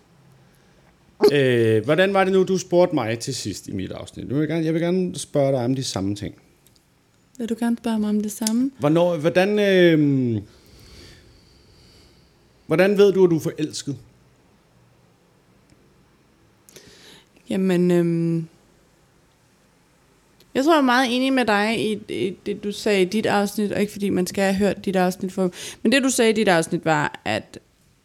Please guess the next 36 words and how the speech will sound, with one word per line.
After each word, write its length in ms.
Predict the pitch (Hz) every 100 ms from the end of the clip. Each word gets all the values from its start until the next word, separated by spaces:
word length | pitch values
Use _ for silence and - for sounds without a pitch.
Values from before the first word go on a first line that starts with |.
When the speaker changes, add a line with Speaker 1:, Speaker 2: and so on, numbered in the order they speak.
| -
Speaker 2:
forelskelse, 680 | - 233 226 254 233 208 185 - _ _ _ _
som 200 | - 180
jeg 120 | 180 180
hørte 140 | 160
det 60 | -
i 20 |
hvert 120 | -
fald, 100 | 170
forelskelse 420 | 196 220 220 226 196
var 60 |
én 220 | 233 240
ting, 300 | 247 240 196 - -
da 40 |
man 260 | 190 170 165
gik 200 | 170 156
i 40 |
ottende. 320 | 104 175 214 202 _
Speaker 1:
Mm. 420 | 104 131 104 95 92 - -
Speaker 2:
Der 60 | 208
var 120 | 214
det 80 | 196
ligesom 260 | 202 208
alle 220 | 165 185 202
klichéerne 500 | - 208 202 180 67 185 - _
Speaker 1:
Mm. 320 | 120 107 95 87
Speaker 2:
på 80 | -
en 20 |
eller 120 | 104 87
anden 120 | 58
måde, 160 | -
ikke? 100 | 185
Hjertet 260 | 196 190 196
bankede 680 | 185 180 196 202 202 196 82
ekstra 340 | 175 185 208
hurtigt, 580 | 196 185 185 202 - - -
øh, 520 | - - 180 170 -